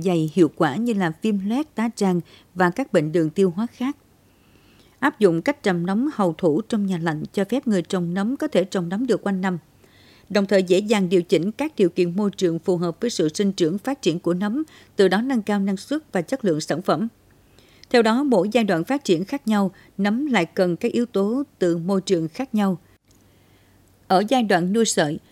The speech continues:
nấm cần nhiệt độ thích hợp là hai mươi hai đến hai mươi tám độ C, độ ẩm không khí sáu mươi đến bảy mươi phần trăm,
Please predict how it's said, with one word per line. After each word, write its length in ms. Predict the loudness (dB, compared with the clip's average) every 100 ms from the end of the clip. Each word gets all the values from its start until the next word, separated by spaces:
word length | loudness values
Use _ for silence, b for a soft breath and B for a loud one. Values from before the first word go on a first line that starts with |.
| b
nấm 240 | -2 0 0
cần 220 | 0 2
nhiệt 140 | 0 2
độ 160 | 2
thích 260 | 2 -4 -2
hợp 280 | -4 -2 -4
là 160 | -4 -2
hai 140 | -4
mươi 60 | -4
hai 180 | -2 -2
đến 200 | -2 -4
hai 140 | -4
mươi 40 | -2
tám 200 | -4 2
độ 140 | 2
C, 140 | 2 2 2 0 b b b
độ 100 | 4
ẩm 160 | 4 4
không 200 | 2 0
khí 200 | 0 0
sáu 200 | -2 -2
mươi 200 | 0 0
đến 200 | 0 0
bảy 140 | -2
mươi 220 | 0 -2 -2
phần 160 | -2 0
trăm, 240 | 0